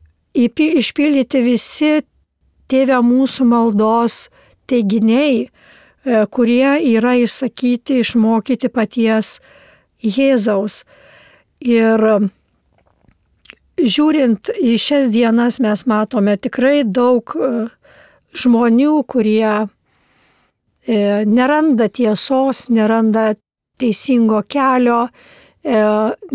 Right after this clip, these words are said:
yra depresijose įvairiose, nusivylę, praradę, e,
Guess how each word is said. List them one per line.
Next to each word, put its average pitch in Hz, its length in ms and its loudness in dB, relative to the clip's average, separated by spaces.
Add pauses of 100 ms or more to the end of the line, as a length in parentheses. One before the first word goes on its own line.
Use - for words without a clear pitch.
(340)
yra 247 520 2 (560)
depresijose 254 1000 0
įvairiose, 226 1000 0 (460)
nusivylę, 247 1160 0
praradę, 247 800 0 (600)
e, 226 440 2